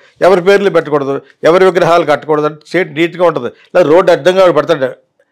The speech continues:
రాజమండ్రి, కాకినాడలోనే. ఏంటి ఆ విగ్రహాలు ఏంటి? అదేదో, ఆ, సిగ్నల్ పోస్ట్ లాగా.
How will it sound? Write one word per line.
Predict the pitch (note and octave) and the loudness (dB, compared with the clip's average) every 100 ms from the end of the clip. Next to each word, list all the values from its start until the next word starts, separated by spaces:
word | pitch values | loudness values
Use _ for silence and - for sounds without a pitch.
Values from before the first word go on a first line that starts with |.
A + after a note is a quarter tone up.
| _ _ _ _ _ _ _ _ D3+ | _ _ _ _ _ _ _ _ 0
రాజమండ్రి, | D3 C3+ C#3+ C#3 | 0 0 -4 -4
కాకినాడలోనే. | C3 C3 B2 A#2 A#2 G#2+ _ _ B2 | -2 -2 -2 -4 -8 -12 _ _ -10
ఏంటి | B2+ | -2
ఆ | F3 | -2
విగ్రహాలు | C3 D#3+ F#3 | 0 -2 -2
ఏంటి? | F3+ G#3 G#3+ G#3+ _ _ _ _ _ _ _ _ _ _ _ _ _ _ | -4 -6 -10 -12 _ _ _ _ _ _ _ _ _ _ _ _ _ _
అదేదో, | A#2 A#2+ E3 D#3 B2+ _ - | -6 0 2 2 0 _ -4
ఆ, | B2 | -4
సిగ్నల్ | A#2+ C#3+ F3 E3+ | -2 -2 -2 0
పోస్ట్ | E3+ D#3+ | 0 0
లాగా. | E3 C3 A#2 B2+ | 0 2 0 -2